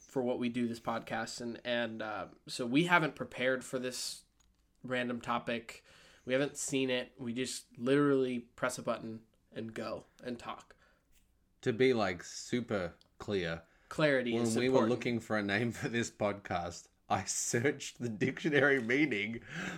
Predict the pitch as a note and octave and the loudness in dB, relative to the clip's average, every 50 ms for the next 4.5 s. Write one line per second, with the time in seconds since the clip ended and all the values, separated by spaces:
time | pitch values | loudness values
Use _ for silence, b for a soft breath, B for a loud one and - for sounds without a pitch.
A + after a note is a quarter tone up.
0 | B B B - G#2 B2+ D3+ D#3 F3 D#3 D#3+ F3+ G#3 E3+ A2 G#2+ G2+ G2 - - | B B B 2 4 6 6 6 6 4 6 6 4 4 2 0 0 -4 -6 -2
1 | C3 C#3+ F#3 A#3 A#3 - - - - _ _ _ D3+ D3+ D3 A2+ A2+ D3 C#3 - | 4 6 6 6 6 2 -8 -18 -20 _ _ _ 4 6 8 8 8 6 6 4
2 | C3+ - - - _ _ _ _ _ _ _ D3 - A2+ A2+ - - C3 G#2+ A2+ | 2 0 -4 -12 _ _ _ _ _ _ _ -2 2 2 2 4 2 0 2 2
3 | A#2 A#2 A#2 A#2+ A2+ A2 G#2+ G#2 - - B2 A2 - - - G2+ G2+ F2+ - F#2+ | 2 2 4 4 4 2 2 0 0 -2 -4 -4 -4 -4 -4 -4 -4 -4 -4 -4
4 | F#2+ F#2+ F#2+ F#2+ F#2 F#2 F#2 F2+ - - | -2 -2 -2 -2 -4 -6 -8 -10 -12 -16